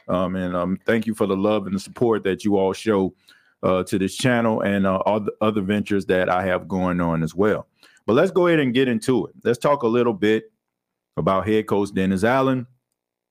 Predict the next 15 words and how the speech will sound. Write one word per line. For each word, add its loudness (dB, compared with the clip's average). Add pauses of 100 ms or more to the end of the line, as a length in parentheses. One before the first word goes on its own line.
(120)
You 2
know, 2
um, 0
Dennis 0
Allen 0
going 2
into 0
his -2
second 0
year 4
as 0
the -8
Saints 0
head 0
coach. 0